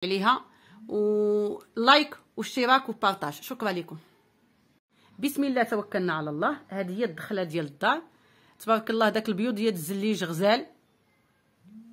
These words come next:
كما كتشاهدوا، والسقف راه فيه البلافون وفيه حتى الضو. راه غتلقاو الانعكاس ديال الضو على الكاميرا اللي كنصور لكم بها، يعني استسمح، ولكن راه ما عندي ما ندير.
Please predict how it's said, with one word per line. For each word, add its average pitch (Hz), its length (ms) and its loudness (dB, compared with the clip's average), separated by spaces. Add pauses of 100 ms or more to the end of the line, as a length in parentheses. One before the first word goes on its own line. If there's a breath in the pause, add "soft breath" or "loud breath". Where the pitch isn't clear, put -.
(1400)
كما 214 220 0
كتشاهدوا، 175 600 -4 (840)
والسقف 247 440 -2
راه 220 60 4
فيه 202 200 0
البلافون 202 520 2 (200)
وفيه 214 280 -2
حتى 254 120 0
الضو. 226 360 0 (280 soft breath)
راه 214 100 2
غتلقاو 226 420 0
الانعكاس 226 560 0
ديال 185 200 2
الضو 180 180 0
على 190 120 0
الكاميرا 196 440 0
اللي 185 120 0
كنصور 180 420 -2
لكم 170 320 -2
بها، 170 340 2 (420 loud breath)
يعني 185 280 2
استسمح، 196 560 -2 (800)
ولكن 180 260 -4
راه 175 100 0
ما 170 120 0
عندي 160 220 -2
ما 185 100 2
ندير. 196 320 2